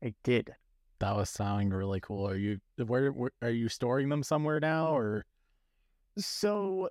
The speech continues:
Speaker 1: they are currently being stored at my dad's work.
Speaker 2: Okay.
Speaker 1: Um, Dad has a giant warehouse that he has access to, and so they are loaning me a bunch of the, like, flip top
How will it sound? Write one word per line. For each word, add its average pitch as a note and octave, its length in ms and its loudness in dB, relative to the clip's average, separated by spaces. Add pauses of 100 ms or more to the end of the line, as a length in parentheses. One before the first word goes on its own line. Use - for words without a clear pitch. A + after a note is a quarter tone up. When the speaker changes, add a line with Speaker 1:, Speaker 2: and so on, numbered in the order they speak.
Speaker 1:
they F#3 340 0
are D#3 540 2
currently F#3 500 -2
being D3+ 280 -2
stored C#3+ 480 -2
at C#3 160 0
my C3+ 120 -2
dad's A2+ 500 -2
work. - 460 -10 (580)
Speaker 2:
Okay. C3+ 100 -2
Speaker 1:
Um, A2+ 540 -2 (200)
Dad B2+ 260 4
has B2 280 0
a G#2+ 440 2 (380)
giant A#2+ 440 2
warehouse A2 720 0
that A2 140 -6
he A#2+ 80 -2
has G#2+ 180 0
access G#2+ 440 -2
to, A2 240 -2
and G#2+ 140 -4
so G#2+ 520 -2
they A2+ 480 0
are A2 180 0
loaning C#3 480 2
me B2+ 260 0 (260)
a - 40 -10
bunch B2+ 240 0
of A#2+ 80 -4
the, A2+ 80 2
like, G#2+ 200 0
flip - 280 -4
top C3 220 0